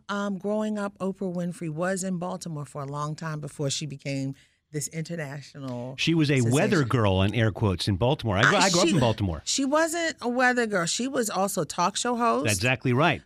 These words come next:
Speaker 1: But she was, she was. Um, I don't remember doing weather, but I remember she was on the anchor chair. She was in the anchor chair, and she did some stories. And
Speaker 2: Yeah.
Speaker 1: she was on People Are Talking with Richard Scher.
Speaker 2: Exactly,
Speaker 1: For
Speaker 2: Richard
Speaker 1: anyone
Speaker 2: Scher.
Speaker 1: who remembers way back in the
Speaker 2: Way
Speaker 1: day.
Speaker 2: back.
Speaker 1: I was in high school when she left Baltimore.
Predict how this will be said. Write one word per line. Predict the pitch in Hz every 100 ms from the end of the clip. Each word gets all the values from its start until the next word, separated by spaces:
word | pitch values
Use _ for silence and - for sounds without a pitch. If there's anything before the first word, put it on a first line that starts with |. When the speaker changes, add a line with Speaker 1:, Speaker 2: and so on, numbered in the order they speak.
| -
Speaker 1:
But | 196
she | 190 226
was, | 202 185
she | -
was. | 180 156 -
Um, | 156 151
I | 208
don't | 381
remember | 392 381 285 254
doing | 226 214 196
weather, | 208 170
but | 160
I |
remember | 156 165 202 190
she | - 190
was | 165
on | 147 160 151
the | -
anchor | 156 175 214
chair. | 208 214 180
She | 165
was | 175
in | 151
the | 143
anchor | 180 208
chair, | 226 220 220 - - -
and | 175
she | 196
did | 185
some | 180 175
stories. | - 202 135 131 -
And | 170
Speaker 2:
Yeah. | 127
Speaker 1:
she | 190
was | 190
on | 170
People | 170 196 202
Are | 180
Talking | 165 151 175
with | 160 147
Richard | 139 139
Scher. | - 196 127 113
Speaker 2:
Exactly, | 101 139 - 117
Speaker 1:
For | 87
Speaker 2:
Richard | 127 208 294
Speaker 1:
anyone | 277 269
Speaker 2:
Scher. | 240
Speaker 1:
who | 262 254
remembers | 262 254 214 160 143
way | 151 175 190 202 202 196 190
back | 175 160 156
in | 151
the |
Speaker 2:
Way | 160
Speaker 1:
day. | 175
Speaker 2:
back. | 127 82 - - -
Speaker 1:
I | 202 320
was | 320
in | 262
high | 226 233
school | 254 - 185
when | 185
she | - 190
left | 180 190 -
Baltimore. | 127 127 127 50